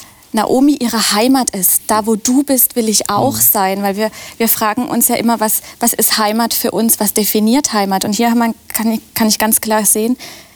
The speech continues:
Speaker 1: sie findet diese Heimat in dieser Beziehung.
Speaker 2: Mhm.
Speaker 1: Und da muss irgendwas, also diese Beziehung muss ganz intensiv sein, dass du diese Ruth, dieses Vertrauen hat als Frau,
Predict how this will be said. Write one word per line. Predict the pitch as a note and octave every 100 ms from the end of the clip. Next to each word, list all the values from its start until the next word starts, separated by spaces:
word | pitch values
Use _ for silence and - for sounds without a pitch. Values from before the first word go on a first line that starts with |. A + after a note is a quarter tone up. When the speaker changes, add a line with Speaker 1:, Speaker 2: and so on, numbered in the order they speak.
| _ -
Speaker 1:
sie | - C4
findet | D#4 C#4+ C4
diese | A#3 A3+ G3
Heimat | F#3 G3+ B3 A#3
in | A3
dieser | G#3 G#3+
Beziehung. | G3+ G3+ - C4+ C#4 A3 F#3 F#3 F#3
Speaker 2:
Mhm. | G#2 - - -
Speaker 1:
Und | A3+ G#3
da |
muss | G#3+ A#3 -
irgendwas, | A#3 C#4+ E4+ C#4+ - A#3 C4+ - -
also | A3 G#3+ - - -
diese | A#3 A3+
Beziehung | A3 - A#3+ C#4
muss | B3+ -
ganz | G#3 G#3 C#4+
intensiv | D4 C4 B3+ A3+ - B3 C#4+
sein, | - G#3 G3+ A#3
dass | A3+ G#3+
du | A3 G#3 -
diese | G#3+ G3+
Ruth, | G#3 B3+ C#4
dieses | G#3+ - -
Vertrauen | F3+ - F#3+ C4 G#3+
hat | A3+ G#3
als | G3
Frau, | - - F3 G3+ D#4+